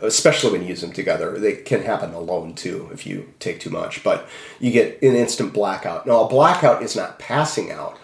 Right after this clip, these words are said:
A blackout is your brain is detached from your mind. It's called, uh, anterograde amnesia. And so you'll do things and you won't have any recollection of doing those things.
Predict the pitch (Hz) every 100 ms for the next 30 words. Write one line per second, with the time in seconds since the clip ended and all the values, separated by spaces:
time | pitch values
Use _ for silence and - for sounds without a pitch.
0 | - - 123 131 165 107 98 98 117 90
1 | - - _ _ _ - - - _ 143
2 | 139 123 131 151 160 165 120 - 117 -
3 | 131 135 - - - - _ - 143 -
4 | 120 113 120 113 101 107 98 90 104 -
5 | - 101 98 - - 95 90 - 123 120
6 | 120 104 92 92 98 98 131 151 - -
7 | - - 135 139 127 127 120 135 202 -
8 | 104 92 107 - - - - - 127 120
9 | 131 123 117 104 104 101 101 98 101 98
10 | 92 - 101 101 - - - - - -
11 | -